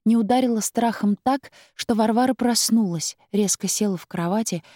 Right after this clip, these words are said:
схватившись за сердце и тяжело дыша, словно пробежала стометровку на время. Ей прямо ударило мыслью, которая обожгла мозг. "Юра!" Перепугалась она за него, закрыла глаза,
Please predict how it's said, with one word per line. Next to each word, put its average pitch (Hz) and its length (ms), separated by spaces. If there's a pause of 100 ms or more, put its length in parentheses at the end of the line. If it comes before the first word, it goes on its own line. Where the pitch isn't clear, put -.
(140)
схватившись 214 680
за 190 120
сердце 254 440
и 196 160
тяжело 208 360
дыша, 202 460 (320)
словно 220 400
пробежала 208 560
стометровку 220 760
на 190 140
время. 160 400 (500)
Ей 202 180
прямо 202 300
ударило 196 420
мыслью, 196 460
которая 185 480
обожгла 175 600
мозг. 180 480 (240)
"Юра!" 175 460 (480)
Перепугалась 190 640
она 180 160
за 170 120
него, 185 300 (320)
закрыла 226 420
глаза, 190 520